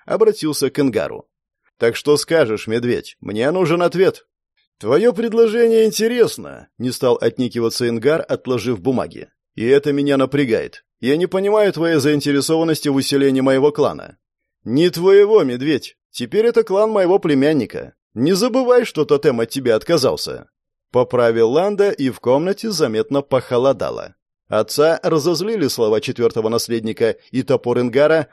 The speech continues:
начал высасывать из пространства тепло. «Медвежуть,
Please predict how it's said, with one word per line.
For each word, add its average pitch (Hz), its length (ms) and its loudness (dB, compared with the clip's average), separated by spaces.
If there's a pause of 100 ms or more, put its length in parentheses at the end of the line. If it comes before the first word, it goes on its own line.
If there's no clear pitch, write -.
начал 202 400 0
высасывать 185 640 0
из 190 100 -8
пространства 113 640 -4
тепло. 82 500 -8 (480)
«Медвежуть, 147 760 0